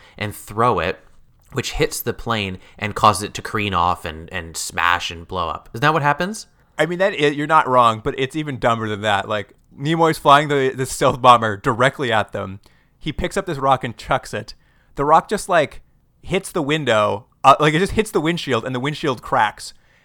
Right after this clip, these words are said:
Speaker 2: And then Leonard Nimoy's like, "Whoa!" And he, like, spins out of <laughs> control himself.
Speaker 1: Well, that was g-, gonna be my point. If his strategy was just to mow them down and a little rock caused it to careen off and explode, what would have hitting them done? I mean, I guess his, it was a kamikaze move.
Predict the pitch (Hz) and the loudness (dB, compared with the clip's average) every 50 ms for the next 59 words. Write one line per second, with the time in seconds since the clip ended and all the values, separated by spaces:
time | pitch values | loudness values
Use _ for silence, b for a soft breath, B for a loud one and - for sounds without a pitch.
0 | _ _ 143 143 151 143 139 156 160 165 160 147 135 143 151 143 135 127 117 - | _ _ 0 0 0 0 0 0 0 0 -2 -4 -4 -4 -2 0 0 0 2 2
1 | 127 120 117 147 135 143 208 254 277 302 330 349 359 427 427 453 453 453 466 453 | 0 0 0 0 4 8 10 12 12 12 12 12 10 10 8 8 8 8 8 8
2 | 453 415 - 151 - 185 180 175 170 165 - - _ - - - - 165 165 151 | 6 6 6 4 2 2 2 4 2 2 2 -4 _ -16 -10 -2 -2 0 2 4
3 | 151 147 143 - - 185 - - - 143 131 147 120 - - - - - 139 135 | 4 4 4 2 -2 -6 -4 0 0 2 2 2 -2 -4 0 0 2 2 2 -4
4 | - - - 139 - 170 202 - 190 226 269 269 277 - - - - 165 170 175 | -6 -10 -14 -6 0 2 2 2 4 0 0 0 -2 -4 -6 -10 -6 -4 -4 -2
5 | 170 175 175 180 156 143 127 117 - - - 233 196 107 87 - b b b b | -2 -2 -2 0 0 0 -2 -2 -4 -4 -4 -2 -4 -4 -4 -8 b b b b
6 | b _ _ - 156 - - 240 254 - - - 151 156 151 143 147 131 123 117 | b _ _ -10 -10 -4 -4 -4 -4 -4 -4 -2 0 0 0 -2 -2 -2 -4 -2
7 | - - 135 - - 110 107 104 107 107 107 113 117 110 110 104 98 92 107 104 | -2 -4 -4 -2 -2 -4 -2 -2 0 0 2 2 2 0 0 -2 -2 -4 -4 -4
8 | 104 92 82 82 85 b b b b 123 123 123 113 107 107 127 160 190 175 131 | -2 -2 -4 -6 -8 b b b b -4 -2 -2 -2 0 0 0 0 2 0 -2
9 | 101 101 101 92 92 117 - - - - - _ - - - 107 107 110 107 101 | -2 -2 -2 0 0 0 -2 -4 -10 -16 -16 _ -10 -4 0 0 2 0 0 -2
10 | - 117 92 - - - 120 107 104 - - - 120 110 113 113 107 95 101 101 | -4 -4 -4 -4 -8 -8 -6 -6 -6 -6 -6 -6 -4 -4 -2 0 2 2 0 0
11 | - - 92 90 - - - 101 92 101 131 156 b b b b b b 143 202 | -2 -6 -8 -8 -10 -8 -4 -2 -2 -2 -2 -4 b b b b b b 2 2
12 | 262 214 185 175 156 131 - - 175 202 165 117 101 104 143 226 254 175 113 92 | 2 4 2 -2 -2 -4 -4 0 0 2 2 0 0 0 0 0 0 0 0 0
13 | 82 85 85 85 90 - - - 135 147 151 143 139 156 170 170 - 156 143 139 | 0 -2 -4 -8 -12 -16 -8 -4 -2 0 0 2 2 2 2 2 2 0 -2 0
14 | 120 135 131 120 120 - - 120 113 113 110 - 101 98 98 90 95 87 85 85 | 0 -2 -2 -2 -2 -2 0 0 0 0 0 0 2 2 2 0 -4 -6 -6 -6
15 | 82 76 | -6 -6